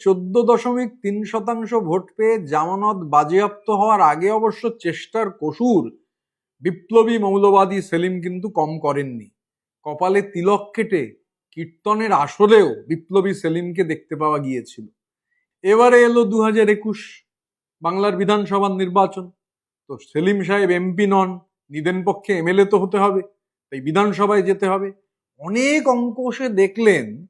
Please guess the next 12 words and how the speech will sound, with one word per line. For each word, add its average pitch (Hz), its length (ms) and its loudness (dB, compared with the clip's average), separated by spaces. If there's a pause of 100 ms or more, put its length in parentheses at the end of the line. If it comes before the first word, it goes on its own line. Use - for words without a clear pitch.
(380)
যে 143 160 -6
আব্বাস 180 760 2
সিদ্দিকীদের 233 600 0
সঙ্গে 180 720 -4 (440)
যদি 196 260 2
একটা 233 220 2
জোট 196 460 6
করে 220 220 6
ফেলা 220 260 2
যায়, 170 420 2 (360)
তাহলে 240 220 0
ওনার 220 440 4